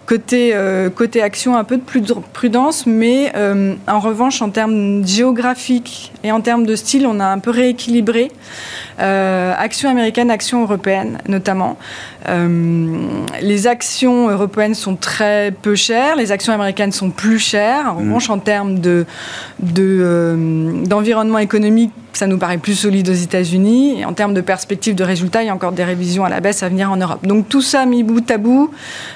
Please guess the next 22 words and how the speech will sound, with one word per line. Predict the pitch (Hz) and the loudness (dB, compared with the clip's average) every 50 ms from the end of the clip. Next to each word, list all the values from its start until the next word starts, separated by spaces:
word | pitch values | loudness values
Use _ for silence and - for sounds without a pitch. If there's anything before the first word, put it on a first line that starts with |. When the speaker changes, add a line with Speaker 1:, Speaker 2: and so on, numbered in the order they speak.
| - - | -6 -2
Speaker 1:
euh, | 180 185 190 190 196 190 190 196 190 | 0 2 2 2 2 2 2 2 2
il | 190 | 2
y | 196 | 2
a | 196 | 2
un | 208 214 | 0 0
peu | 196 240 | -2 -2
plus | 233 - 262 240 | 0 2 2 2
d'équilibre | 220 240 233 - - - 233 226 220 208 | 2 0 0 0 -2 0 2 2 2 2
entre | 208 208 - - 196 | 0 -2 -2 0 0
les | 190 | 0
deux | 185 170 190 185 | 2 2 0 0
zones. | 175 208 233 247 | 2 2 4 2
Et | 214 190 | 2 0
pareil | - 214 208 214 220 220 226 | -2 -2 -2 0 0 0 0
sur | 220 - 214 | 0 0 0
les | 220 226 | 0 0
styles, | 214 - - - 262 269 262 | -2 -2 0 2 2 2 2
on | 220 | 2
voit | 202 185 196 208 214 | 0 2 2 0 0
ces | 214 - 202 | 0 -4 -2
derniers | 190 196 202 202 208 214 | -2 0 0 2 2 2
jours, | 208 202 240 262 277 262 | 2 4 2 2 2 0